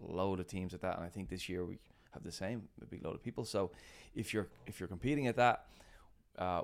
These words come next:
we'll help you get ready for it. If you're around that weekend and you wanna go and support, it's always a good one. They tend to always get good weather, and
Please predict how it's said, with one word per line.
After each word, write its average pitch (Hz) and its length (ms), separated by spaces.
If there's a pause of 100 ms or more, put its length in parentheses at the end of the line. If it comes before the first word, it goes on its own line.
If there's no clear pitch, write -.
we'll 90 100
help 101 200
you 98 40
get 92 160
ready 104 260
for 107 280
it. 101 140 (120)
If 101 380
you're 98 380
around 110 320
that 107 120
weekend 104 380
and - 20
you 95 80
wanna 95 180
go 90 120
and 90 80
support, 98 460
it's - 120
always 87 220
a 85 60
good 90 160
one. 87 180 (240)
They 90 80
tend 87 240
to - 60
always 80 180
get 78 160
good - 160
weather, 90 400 (440)
and - 240